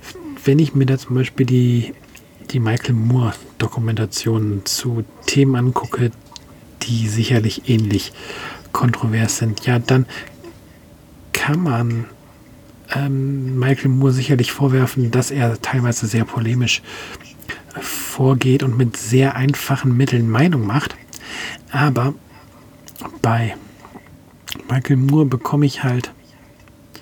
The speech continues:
die Meinung auch präsentiert. Ich weiß, dass ich eine Meinung präsentiert bekomme. Und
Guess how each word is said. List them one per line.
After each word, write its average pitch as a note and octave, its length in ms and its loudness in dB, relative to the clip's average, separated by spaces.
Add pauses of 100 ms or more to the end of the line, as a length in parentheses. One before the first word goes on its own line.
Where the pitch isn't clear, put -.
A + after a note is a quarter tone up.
(2000)
die C3 100 2
Meinung C3 340 4
auch A#2 140 -6
präsentiert. B2+ 640 0
Ich - 180 -8
weiß, C#3 220 0
dass A2+ 180 -4
ich A#2 120 -4
eine G2+ 140 -4
Meinung G2 360 -6
präsentiert - 640 -6
bekomme. A#2 400 -4 (1400)
Und C#3 360 0